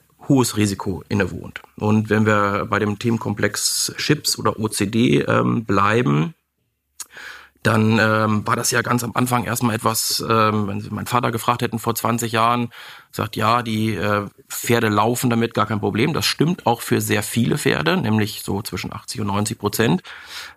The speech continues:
ähm, die damit nie ein Problem kriegen. Aber ein kleiner Teil der Pferde kriegt halt schon ein Problem irgendwann, sprich also eine Lahmheit durch die Irritation dieses Fragmentes oder dieser Knochenstücke im Gelenk.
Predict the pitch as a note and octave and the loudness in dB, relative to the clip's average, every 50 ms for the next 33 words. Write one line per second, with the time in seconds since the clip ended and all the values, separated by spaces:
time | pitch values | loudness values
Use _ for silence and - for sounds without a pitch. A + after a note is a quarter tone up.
0 | - - C3 A#2+ B2 A#2 A2 B2 C3 B2 B2 B2 B2+ B2 - A#2+ A#2+ C3 - A#2+ | -2 0 2 2 2 2 2 2 2 4 4 2 2 2 2 2 2 2 2 2
1 | A#2+ - - C3+ C3 C3+ C3+ C3 B2 - - F#2 D#2+ F#2 - - G#2+ G#2 G#2+ A#2 | 0 0 0 2 2 4 2 2 2 -2 -4 -8 -8 -8 -6 -2 0 2 2 2
2 | A2+ C#3+ D3+ F3 G3+ G#3+ - A2+ A2+ A2 A2+ A#2+ A#2 B2 B2 B2 B2+ B2+ C3 C#3 | 2 2 2 2 0 -2 -2 -2 -2 -2 -2 0 0 0 0 0 0 0 0 0
3 | C3+ - C#3 C3 C3+ B2+ - C3+ B2 - B2+ C3 - - F3+ F3 - - A2 G2 | -2 -2 -2 -2 -2 -2 -4 -4 -4 -2 -4 -2 0 2 0 0 0 0 -4 -2
4 | G2 G2 G2 G2+ G2+ G#2+ - - G#2 A2+ A2+ A2 G#2+ A#2 C3+ D#3 F3+ G3 F#3+ _ | -2 -2 0 0 0 0 0 0 0 0 2 2 2 2 2 2 0 -2 -4 _
5 | - - - - - - - - A2+ A2+ A2+ - G#2 G2 - - G2+ G2+ G2+ G2 | -20 -20 -20 -14 -10 -8 -2 0 0 0 2 0 -2 -2 0 -2 -2 -2 0 0
6 | G2+ G#2 G2+ G#2 A#2 C3 C#3 C#3+ D3 D3+ D#3+ D#3 A#2+ A2 - - G#2+ A2 A2 G#2+ | 0 2 2 2 2 2 0 -2 -2 -2 -2 -2 -4 -4 -4 -4 -4 -4 -4 -6
7 | G#2 - G#2 - - - - C3 C3+ C#3+ C#3+ B2 A#2+ A2+ A2 - - G#2 G#2 - | -6 -8 -8 -8 -6 -2 0 0 2 2 0 0 -2 -4 -4 -2 -4 -4 -2 0
8 | G#2+ A2 A#2+ C3 C3 B2+ B2 - F#2+ G2 G2 F#2+ F#2+ - B2 A#2+ - B2+ - - | 0 2 2 2 0 0 -2 -2 -4 -4 -4 -6 -4 -2 -2 -2 -2 -4 -4 -2
9 | - A2+ - G#2+ G#2+ A2 A2 A2 A2 A2 A2 A#2 C#3 C#3+ - | -4 -2 0 0 2 2 2 2 2 4 4 2 2 0 -2